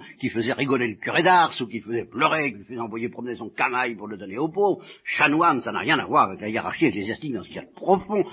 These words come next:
cardinal non plus d'ailleurs d'une certaine manière, encore que l'élection du pape c'est une chose importante. Mais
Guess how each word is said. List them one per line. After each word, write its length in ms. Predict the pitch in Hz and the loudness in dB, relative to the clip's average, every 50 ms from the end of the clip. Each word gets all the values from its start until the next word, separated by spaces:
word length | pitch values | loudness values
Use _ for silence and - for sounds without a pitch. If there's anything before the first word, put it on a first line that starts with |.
| - - - | -4 2 4
cardinal 440 | - 147 123 131 151 160 156 135 | 4 4 4 4 4 4 4 4
non 180 | 127 123 120 117 | 4 2 0 0
plus 140 | 101 104 95 | -2 -4 -4
d'ailleurs 260 | - 104 95 95 90 | -4 -6 -6 -6 -8
d'une 140 | 76 - - | -10 -12 -16
certaine 300 | - - - 160 156 170 | -18 -18 -16 -8 0 2
manière, 460 | 175 214 220 208 202 190 165 147 - - - - _ | 4 6 8 8 8 8 8 6 4 0 -8 -20 _
encore 240 | - - - 90 - | -18 -14 -14 -14 -14
que 80 | - 80 | -14 -16
l'élection 340 | 80 82 95 92 - - 95 | -16 -16 -16 -14 -12 -12 -10
du 120 | 95 110 | -8 -4
pape 160 | - 160 147 - | -4 -4 -4 -4
c'est 80 | 127 | -6
une 160 | 117 117 107 | -10 -10 -8
chose 160 | - 120 104 107 | -6 -6 -6 -6
importante. 560 | 95 87 90 - - - 98 - - - - _ _ - - - - _ | -8 -10 -12 -14 -12 -12 -10 -10 -12 -14 -18 _ _ -20 -20 -20 -12 _
Mais 240 | - 135 131 123 - | 0 2 2 2 0